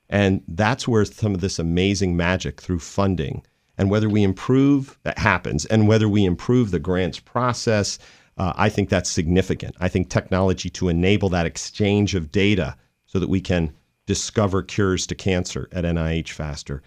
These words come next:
build a safe autonomous vehicle fleet, uh, manage, uh, access on airplanes to make sure through biometrics that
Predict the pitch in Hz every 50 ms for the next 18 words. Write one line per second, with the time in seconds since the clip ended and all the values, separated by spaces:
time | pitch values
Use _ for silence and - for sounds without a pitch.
0 | _ _ _ - 104 98 101 92 90 - - - 104 98 90 - 87 - - -
1 | 90 87 85 85 78 - - 87 87 87 - - 73 - - - 85 82 76 67
2 | - - _ _ _ _ _ _ _ - 85 85 85 82 78 76 - - _ _
3 | _ - 95 101 104 107 107 104 95 92 92 - - - 95 90 - - 101 101
4 | 101 - - - 101 87 82 - 85 87 87 87 92 90 - - 87 82 80 78
5 | - - - 90 85 85 85 - - - 95 87 - - 85 78 85 78 80 80
6 | 80 82 - - - 80 - - - 82 80